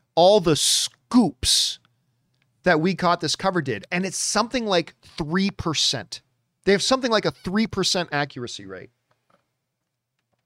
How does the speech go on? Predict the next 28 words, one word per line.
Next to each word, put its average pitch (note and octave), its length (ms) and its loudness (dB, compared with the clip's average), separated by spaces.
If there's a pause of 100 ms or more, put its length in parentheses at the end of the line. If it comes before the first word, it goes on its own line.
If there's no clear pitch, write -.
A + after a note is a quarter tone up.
(340)
They F3 100 4
actually A#3 320 4
did G3 160 2
the F#3+ 60 2
math F3 320 2
on D3+ 160 2
it - 20 -2
and C3+ 100 -2
everything. D3 380 2
I D3 60 -2
can't C4+ 240 -8
remember A3 300 -2
the E3 100 -4
Twitter G#3 260 -2
account, D#3 220 -4
but D#3 80 -2
it D#3+ 40 0
was D#3 120 0
a C#3+ 40 -6
bunch F#3 280 0
of F3+ 40 -4
you F#3 100 0
guys D3+ 240 0
that B2+ 100 -10
sent D#3+ 240 -6
it C#3 80 -18
to B2+ 100 -12
me. G#2+ 180 -12